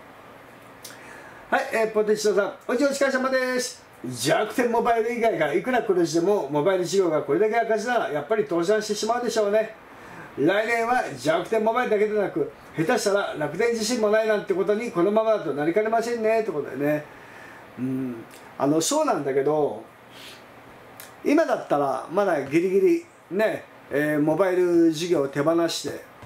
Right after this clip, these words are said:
ね、えー、なんとか他のところを立て直す。ね、まだあの、黒字が出てるところ、モバイル事業だけなんだから、ね。まだなんとかやり直せるけれども、このまんまどんどんどんどんね、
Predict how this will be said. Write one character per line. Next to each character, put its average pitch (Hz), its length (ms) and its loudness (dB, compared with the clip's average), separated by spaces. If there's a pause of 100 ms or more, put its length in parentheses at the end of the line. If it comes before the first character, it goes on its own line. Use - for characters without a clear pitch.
ね、 143 280 0 (520)
え 139 220 0
ー、 - 20 0
な 170 140 2
ん 151 80 -4
と 147 100 -4
か 131 240 0 (240)
他 156 200 0
の 185 140 0
と 180 120 -2
こ 165 140 0
ろ 175 100 2
を 143 80 2
立 139 160 -6
て 165 120 0
直 165 220 2
す。 147 300 0 (360)
ね、 170 200 0 (260)
ま 208 100 2
だ 156 120 2
あ - 20 -4
の、 139 160 -6
黒 185 200 4
字 196 160 2
が 208 140 2
出 214 120 2
て 208 100 0
る 127 300 -4
と 143 100 -6
こ 147 80 0
ろ、 135 200 0 (400)
モ 165 100 0
バ 240 120 2
イ - 20 -2
ル 240 60 -4
事 214 140 -2
業 226 80 4
だ 170 120 -2
け 147 80 0
な 160 80 -2
ん 139 80 -6
だ 120 100 -8
か 110 220 -10 (340)
ら、 147 140 -2
ね。 143 100 -4 (600)
ま 233 180 2
だ 285 140 2
な 185 140 0
ん 180 100 -6
と 160 120 -4
か 139 200 0
や 147 140 2
り 165 60 2
直 175 180 0
せ 175 160 0
る 156 100 2
け 139 100 -4
れ 131 80 0
ど 127 140 -2
も、 135 300 0 (340)
こ 202 120 2
の 247 100 2
ま 262 140 2
ん 247 120 0
ま 233 920 2
ど 226 140 0
ん 196 40 -2
ど 160 120 -2
ん 147 80 -2
ど 160 120 0
ん 143 80 0
ど 131 240 -2
ん 131 100 -2
ね、 156 260 2